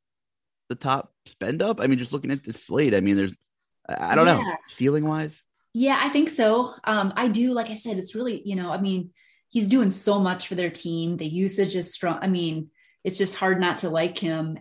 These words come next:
Speaker 2: And again, because it is a six game slate and just kinda looking at some of the other, the other studs that are on there, to me, he checks in as the best option and a great spend up. I know he's priced up there,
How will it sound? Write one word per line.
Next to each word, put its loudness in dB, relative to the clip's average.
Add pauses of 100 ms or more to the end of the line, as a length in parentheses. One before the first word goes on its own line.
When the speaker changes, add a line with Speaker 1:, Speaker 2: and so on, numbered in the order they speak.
Speaker 2:
And -2
again, 0
because -2
it 2
is -2
a -8
six -6
game -4
slate 0
and -4
just -10
kinda -4
looking -2
at -6
some -4
of -6
the 0
other, -2 (560)
the 0
other 0
studs 0
that 0
are 0
on 2
there, 2
to -6
me, -2
he -6
checks -4
in 0
as -4
the -8
best -2
option -2
and -2
a -8
great -2
spend -4
up. 0 (340)
I -2
know 0
he's 4
priced -2
up -2
there, -2